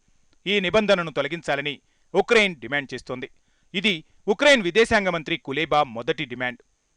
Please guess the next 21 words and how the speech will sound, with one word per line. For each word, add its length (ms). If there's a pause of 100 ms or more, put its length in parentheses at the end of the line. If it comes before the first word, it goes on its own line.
(140)
ఇక 140
రెండో 300
డిమాండ్ 320
ఏమిటంటే 520 (460)
గగనతల 460
రక్షణ 320
వ్యవస్థ. 300 (540)
ఉక్రెయిన్ 460
గగనతలాన్ని 540
రక్షించుకునేందుకు 840 (340)
పశ్చిమ 280
దేశాలు 360
సాయం 420
చేయాలని 480
కులేబా 320
కోరుతున్నాడు. 540 (520)
తమ 160
గగనతలంలోకి 760
వచ్చిన 300
రష్యన్ 360
మిసైళ్లు, 480